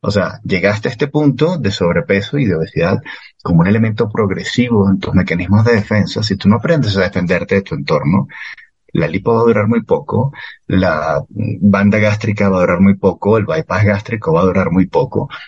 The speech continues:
Entonces, antes de hacerte pedazos, por el contrario, aprende a integrarte, a respetarte como eres,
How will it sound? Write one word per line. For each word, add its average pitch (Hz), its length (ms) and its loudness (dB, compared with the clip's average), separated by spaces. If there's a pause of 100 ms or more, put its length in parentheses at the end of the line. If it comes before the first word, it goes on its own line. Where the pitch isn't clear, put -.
Entonces, 95 280 -4
antes 147 220 0
de 143 60 4
hacerte 110 320 0
pedazos, 95 600 -2 (180)
por 92 140 0
el - 80 -6
contrario, 104 380 0
aprende 90 320 -2
a - 20 -2
integrarte, 107 540 0
a 98 40 0
respetarte 101 580 -4
como 92 320 2
eres, 87 480 -2